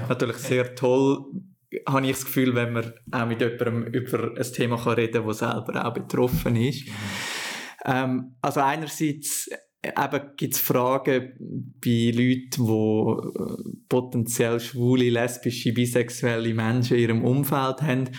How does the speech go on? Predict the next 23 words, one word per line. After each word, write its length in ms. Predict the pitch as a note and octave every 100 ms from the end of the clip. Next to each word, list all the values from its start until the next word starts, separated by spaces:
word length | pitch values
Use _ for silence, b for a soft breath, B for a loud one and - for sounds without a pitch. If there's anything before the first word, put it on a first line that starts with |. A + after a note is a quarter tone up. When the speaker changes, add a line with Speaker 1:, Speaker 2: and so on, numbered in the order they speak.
| B B
Speaker 1:
Es 100 | -
gibt 160 | B2+
natürlich 440 | A#2 A#2 A#2 A2 -
dann 140 | A#2 G#2+
auch 120 | A2
Fragen 500 | - A2+ A#2+ B2 B2
bei 120 | A#2
denen, 340 | A#2 A2 A2
die 100 | G#2+
gemerkt 400 | - A#2+ A#2+ -
haben, 140 | B2 C3
«Ups, 440 | C#3+ C#3+ - -
äh, 200 | - -
oder, 320 | B2+ B2 A#2 A2 - - - -
äh, 320 | C3+ - C3
ich 120 | -
glaub, 200 | - B2+ - - - C#3+
ich 260 | C#3 -
bin 100 | C#3
schwul, 360 | B2+ C3 C3+ C3
lesbisch, 580 | B2+ B2+ - C3 B2 -
bisexuell.» 800 | B2 B2 B2 - B2+ A#2+ C3 - B B B B B B B -
Wie 400 | B2 C3+ C3+